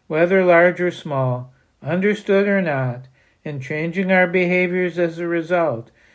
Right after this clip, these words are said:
can move our society away a little more from our racist past.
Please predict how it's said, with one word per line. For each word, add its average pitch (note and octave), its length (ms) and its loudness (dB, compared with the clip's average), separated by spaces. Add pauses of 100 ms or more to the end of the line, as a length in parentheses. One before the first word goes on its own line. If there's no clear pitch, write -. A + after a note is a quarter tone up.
(180)
can A3+ 240 -2
move A3+ 220 4
our G3+ 180 6
society F#3+ 800 2
away D#3 600 -2 (280)
a C4+ 120 -6
little C4+ 420 0
more C#3 540 -2 (420)
from F3 320 0
our C3+ 180 -2
racist F#3 680 -2
past. A#2 680 -6